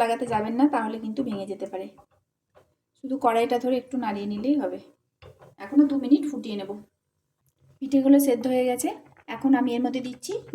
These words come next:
দুধ। পাঁচশো দুধ ফুটিয়ে মেরে অর্ধেকের অর্ধেক করা আছে, ওয়ান ফোর্থ করা আছে। দুধটা এখন ঢেলে দিচ্ছি, একবারে ক্ষীরের মতো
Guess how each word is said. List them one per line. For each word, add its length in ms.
দুধ। 220
পাঁচশো 300
দুধ 160
ফুটিয়ে 340
মেরে 260
অর্ধেকের 1080
অর্ধেক 320
করা 220
আছে, 160
ওয়ান 220
ফোর্থ 180
করা 220
আছে। 160
দুধটা 300
এখন 180
ঢেলে 240
দিচ্ছি, 260
একবারে 300
ক্ষীরের 340
মতো 140